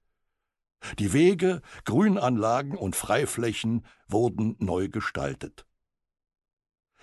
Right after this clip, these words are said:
Hinzu kommen zahlreiche Angebote, die den Aufenthalt im Burghof für die Besucherinnen und Besucher lohnenswert machen. In und vor der Zisterne finden Veranstaltungen statt und auch eine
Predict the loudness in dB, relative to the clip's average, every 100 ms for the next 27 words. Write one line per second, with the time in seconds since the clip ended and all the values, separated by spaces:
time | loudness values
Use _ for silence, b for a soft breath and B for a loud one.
0 | B 0 2 4 2 2 0 0 0 0
1 | -2 -2 -2 -4 -4 -4 -2 -2 0 0
2 | -2 0 0 2 0 0 -2 0 -2 0
3 | 0 0 -4 -6 -2 -2 -2 -4 -2 2
4 | 2 0 -2 -2 -2 -4 -4 -4 -4 -4
5 | -2 -2 -2 -2 -2 -2 -4 -6 -4 -4
6 | -2 -4 -2 -4 0 0 2 0 -4 -6
7 | -6 -6 -6 -6 -6 -8 -14 _ _ _
8 | _ _ B B B B 6 8 6 2
9 | B B B 2 2 0 -2 -2 -2 -2
10 | -2 -2 -2 -4 -4 -2 2 2 4 0
11 | 0 2 2 0 -4 -4 -2 -2 -2 -4
12 | -2 -2 0 0 0 0 -2 -4 -2 -4
13 | -2 -4 -4 -4 -2 -2 0 -2